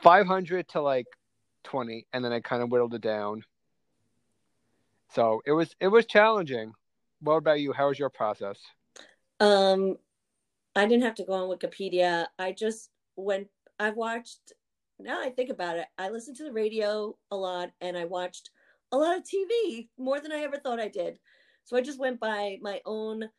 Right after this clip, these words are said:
Speaker 2: personal preferences and memories.
Speaker 1: That's good, good response. Now,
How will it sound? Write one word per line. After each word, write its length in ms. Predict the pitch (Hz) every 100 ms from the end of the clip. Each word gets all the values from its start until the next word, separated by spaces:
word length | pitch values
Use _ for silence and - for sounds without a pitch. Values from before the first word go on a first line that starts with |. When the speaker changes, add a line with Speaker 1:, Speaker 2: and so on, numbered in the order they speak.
| _ _ _ _ _ -
Speaker 2:
personal 800 | 226 220 220 208 196 190 180 - _ _ -
preferences 720 | 233 190 214 202 196 185 185
and 120 | 180
memories. 720 | 175 170 175 170 175 180 - _ _ _ _ _ _ _ _ _ _ _ _ _ _
Speaker 1:
That's 220 | 170 - _
good, 140 | 160 147
good 140 | 147
response. 480 | 156 - 117 110 107 139
Now, 320 | 147 143